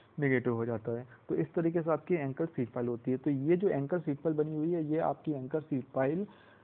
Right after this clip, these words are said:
शैलो फाउंडेशन या शैलो डेप्थ पे बनी हुई है। अगर आप एंकर सीड फाइल में की डेप्थ इंक्रीज करते हैं, डेप्थ इंक्रीज करने का मतलब क्या हुआ कि यहाँ पे इसकी आप लेंथ इंक्रीज कर दोगे। जब देखना डेप्थ इंक्रीज करोगे तो इस तरफ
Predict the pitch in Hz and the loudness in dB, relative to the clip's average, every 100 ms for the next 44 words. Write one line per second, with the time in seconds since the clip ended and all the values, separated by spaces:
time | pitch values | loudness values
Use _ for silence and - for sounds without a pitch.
0 | - - - - 208 196 214 - 147 135 | -20 -20 -20 4 8 10 8 8 2 4
1 | 135 135 160 165 165 - 165 156 190 156 | 2 0 2 4 4 4 4 8 6 6
2 | 143 - - 131 120 117 117 123 135 156 | 4 2 0 2 2 0 2 2 2 4
3 | 185 175 143 143 180 180 160 156 151 147 | 4 4 0 0 -2 -2 0 2 2 2
4 | 143 - 156 123 151 175 - 139 131 127 | -4 -2 -4 2 2 4 2 0 0 0
5 | - 117 131 127 156 156 156 170 165 151 | 0 0 -2 0 0 -2 -2 -2 0 -4
6 | 156 160 156 156 156 151 139 139 160 - | -2 -4 -2 -2 0 0 2 2 0 -6
7 | - - - 156 139 135 156 180 180 156 | -20 -6 0 0 0 -2 0 0 2 0
8 | 139 - 160 160 170 139 143 143 - 143 | -2 -4 0 0 0 0 -2 -4 -6 -6
9 | 127 131 117 120 117 123 131 139 135 147 | -2 -2 -2 -2 0 0 2 0 2 0
10 | 156 151 127 147 147 135 131 143 - 135 | 0 -2 0 0 0 -4 0 -2 0 2
11 | 127 131 143 - - 156 143 139 156 147 | 4 2 0 -6 -4 0 0 0 0 0